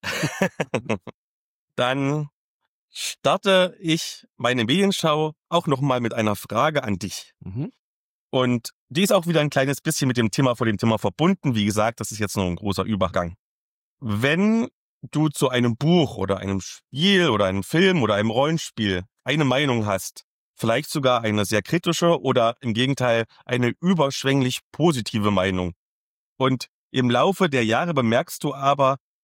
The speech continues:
Speaker 1: dass du das Produkt gar nicht richtig erfasst hast beim ersten Lesen oder Spielen. Änderst du deine Meinung vielleicht sogar noch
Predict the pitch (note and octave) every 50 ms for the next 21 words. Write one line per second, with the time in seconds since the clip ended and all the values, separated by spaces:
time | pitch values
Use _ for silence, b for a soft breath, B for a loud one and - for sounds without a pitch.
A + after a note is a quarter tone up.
0 | _ _ _ - - C3 C#3 - - - - C3+ B2 C3 - - - C3 A2 E3
1 | E3+ - - - B2+ C#3 D#3 D#3+ - D3+ C#3 - B2+ - B2+ A#2+ - C3+ F3 -
2 | - - C3+ A#2 A2 - _ - A2+ A2 G#2+ A2 A2 A2 - - - G#2+ G2 F#2+
3 | A2 A#2 A2 F#2 G2+ G2 G2 G2 G2+ F#2 - - - - G2+ G2 F#2+ F#2+ F2+ -
4 | _ _ _ _ _ _ _ _ _ _ _ _ - D3+ F3 G3 G3 G3 - -
5 | - - F3+ F3 F3 D#3 - C3 C3+ C#3 C3+ B2+ B2 A#2+ B2+ C#3+ E3+ F3+ E3+ E3+
6 | F3 F#3 F#3+ - - C3 B2 B2+ A#2+ - - C#3+ B2+ A2+ A#2 A#2 A#2+ A#2 A2 A2
7 | - -